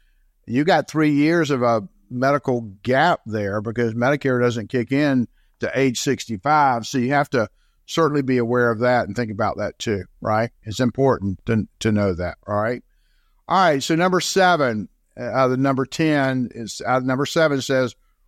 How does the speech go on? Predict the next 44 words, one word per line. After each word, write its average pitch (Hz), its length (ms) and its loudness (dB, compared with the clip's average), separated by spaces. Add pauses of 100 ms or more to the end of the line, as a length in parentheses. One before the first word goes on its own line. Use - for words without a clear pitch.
(120)
"Review 135 460 2
your 170 200 2
Social 156 460 0
Security 135 380 0
benefits," 127 920 -4
all 110 80 -6
right? 117 280 0
So, 113 320 0 (440)
uh, 113 200 0
we 127 100 -2
talked 156 220 2
about 151 200 0
Social 151 140 0
Security 143 300 0
a 127 40 -2
few 139 160 -2
minutes 160 300 -2
ago, 127 240 0
but 113 220 -2
understand 147 720 0
how 127 160 0
Social 139 220 -2
Security 131 380 0
works 127 420 -2 (540)
when 123 380 2
to 107 120 -2
start 120 360 0
taking 117 420 0
benefits 117 540 -2
is 113 100 -4
crucial, 127 520 -2
as 117 140 -2
we 117 120 -2
said 110 240 -2
a 101 60 -4
few 107 160 -8
minutes 104 280 -4
ago. 101 240 -8 (500)
And 127 100 -2
we 139 100 2
also 151 380 2
said, 139 440 2
you 139 80 0
know, 135 380 2